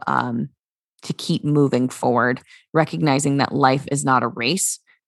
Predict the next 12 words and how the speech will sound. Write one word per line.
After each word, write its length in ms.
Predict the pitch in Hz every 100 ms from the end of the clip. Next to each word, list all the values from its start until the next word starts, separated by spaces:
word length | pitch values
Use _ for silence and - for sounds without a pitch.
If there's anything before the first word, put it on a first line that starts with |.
| -
Life 360 | 147 139 147 -
is 160 | 143 135
an 100 | 131
evolution 800 | 123 120 110 98 - 196 233 -
and 120 | -
a 60 | 113
revolution, 680 | 117 - - - 160 - 160
as 220 | 147 156
I 80 | -
like 220 | - 165
to 100 | -
say, 380 | - 160 170